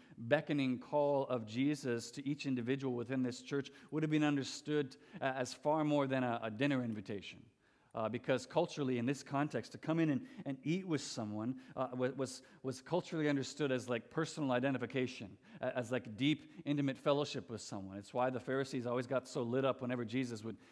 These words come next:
eat with tax collectors and sinners. Like, you, you're identifying with those people. You're saying, "These are my people," by, by eating with them. So that's how they would have understand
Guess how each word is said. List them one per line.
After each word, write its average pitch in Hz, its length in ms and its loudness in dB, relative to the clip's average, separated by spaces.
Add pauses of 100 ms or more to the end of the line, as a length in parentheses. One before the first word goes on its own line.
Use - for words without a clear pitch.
(120)
eat 139 160 -2
with 120 140 -6
tax 127 280 -6
collectors 123 440 -4
and 104 100 -6
sinners. 120 340 -6
Like, 101 120 -8 (260)
you, 147 160 -4
you're 135 180 4
identifying 143 680 2
with 131 80 0
those 135 180 -2
people. 160 240 0
You're 117 100 0
saying, 123 280 -2
"These 139 180 2
are 143 40 0
my 131 160 4
people," 156 360 -2
by, 110 240 -2 (300)
by 127 80 -6
eating 180 360 4
with 117 220 -2
them. 90 120 -16 (760)
So 143 120 -2
that's 160 200 4
how 220 120 0
they 165 80 0
would 160 160 4
have 151 80 4
understand 143 560 0